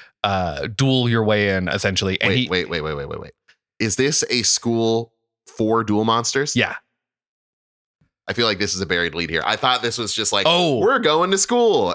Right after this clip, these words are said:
Speaker 2: and then
Speaker 1: <laughs>
Speaker 2: we play cards sometimes."
Speaker 1: No, no, they're
Speaker 2: No, they're at a Duel Monsters school.
Speaker 1: Yeah, Duelist Academy.
Speaker 2: Oh
Speaker 1: Yeah.
Speaker 2: my God.
Speaker 1: Yeah. It started by Kaiba. It's on, like, a fucking island in the middle of nowhere.
Speaker 2: Of course it is.
Speaker 1: And <laughs> it's,
Speaker 2: Fucking guy.
Speaker 1: it's incredibly classist.
Speaker 2: Of course.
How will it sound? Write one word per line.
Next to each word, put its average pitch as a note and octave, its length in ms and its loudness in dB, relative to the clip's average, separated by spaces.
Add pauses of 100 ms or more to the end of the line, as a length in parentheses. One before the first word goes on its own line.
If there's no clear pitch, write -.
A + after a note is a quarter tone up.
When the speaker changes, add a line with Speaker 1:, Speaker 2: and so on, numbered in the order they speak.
Speaker 2:
and A#2+ 240 0
then A#2+ 240 2
Speaker 1:
<laughs> B2+ 260 2
Speaker 2:
we E3 120 0
play F3 320 0
cards F#3 460 0
sometimes." C3+ 580 0
Speaker 1:
No, G3+ 100 4
no, D#4+ 180 2
they're F3 180 2
Speaker 2:
No, C3 200 2
they're C#3+ 220 2
at D3 200 2
a D3+ 60 2
Duel E3+ 260 0
Monsters A2 520 0
school. E2 340 -2
Speaker 1:
Yeah, G#3 220 2
Duelist F3 460 0
Academy. G#3+ 500 0
Speaker 2:
Oh G#2+ 80 0
Speaker 1:
Yeah. C#3 280 2
Speaker 2:
my D2 180 -2
God. D2+ 420 0
Speaker 1:
Yeah. E2+ 60 -10 (120)
It D3+ 160 -2
started E3 500 2
by D3+ 280 2
Kaiba. B2+ 580 2
It's B2+ 140 -2
on, C3+ 180 2
like, C3+ 140 0
a A#2+ 60 0
fucking - 420 -2
island C3 480 2
in A#2+ 80 -2
the A#2+ 60 0
middle B2 260 2
of C#3 80 0
nowhere. A#2+ 420 2
Speaker 2:
Of A#2 140 -4
course D#2+ 260 -4
it C2 80 -6
is. C2+ 180 -4
Speaker 1:
And C#3+ 300 4 (140)
<laughs> E3 160 -2
it's, A3+ 720 0
Speaker 2:
Fucking B2 320 0
guy. E2 280 -2
Speaker 1:
it's C#3+ 180 0
incredibly C#3 540 0
classist. C#3+ 880 2
Speaker 2:
Of G2+ 100 -4
course. A#2 200 2